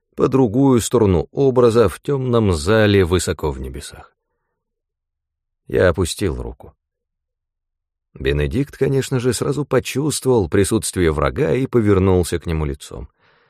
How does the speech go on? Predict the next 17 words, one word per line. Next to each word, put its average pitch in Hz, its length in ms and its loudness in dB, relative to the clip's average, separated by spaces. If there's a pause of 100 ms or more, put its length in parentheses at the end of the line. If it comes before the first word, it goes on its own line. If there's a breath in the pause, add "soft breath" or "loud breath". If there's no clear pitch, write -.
(920)
Он 123 240 -2
не 123 120 4
сделал 117 400 2
ни 113 180 4
шагу 101 520 -2
к - 60 -8
лежавшему 95 560 2
у 90 60 0
стены 95 300 -2
мечу, 82 500 -6 (1080)
а 65 140 -4
просто 143 340 -2
внимательно 120 580 2
смотрел 110 640 2
через 90 320 -2
весь 95 240 0
зал 85 580 0